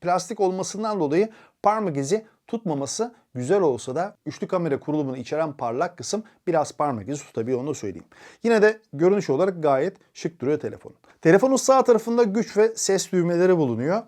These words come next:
Elle tutulduğunda, e, tuşlara basması oldukça kolay, tam elinizin altına geliyor. Ayrıca yüz doksan iki gram ağırlığı ve düz çerçevelerde kullanım noktasına rahat bir tutuş sağlıyor. Yan taraftaki güç düğmesi bu arada parmak izi sensörü,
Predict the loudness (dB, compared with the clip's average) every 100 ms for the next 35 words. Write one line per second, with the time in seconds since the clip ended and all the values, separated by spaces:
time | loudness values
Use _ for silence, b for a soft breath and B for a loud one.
0 | _ 0 4 4 4 -2 -4 0 2 0
1 | B B -4 -4 -4 -6 2 4 4 2
2 | -2 2 2 2 -2 -2 -2 -2 -2 -2
3 | -2 -2 -4 -4 -2 -2 -4 -8 -6 -6
4 | -8 B B 4 6 6 4 2 0 _
5 | _ -2 2 2 2 -2 -2 0 0 -2
6 | -8 _ 4 4 4 4 2 0 -4 -4
7 | -2 -2 -2 -6 -4 0 0 0 -4 -4
8 | -4 -4 b b -4 2 4 4 0 0
9 | -6 -2 0 0 -2 -8 -6 -8 -8 -12
10 | _ -12 -10 -10 -14 -18 B B B B
11 | 2 6 6 6 2 0 0 0 -2 -2
12 | -2 2 2 2 0 0 0 -2 -4 -2
13 | -2 -2 2 4 4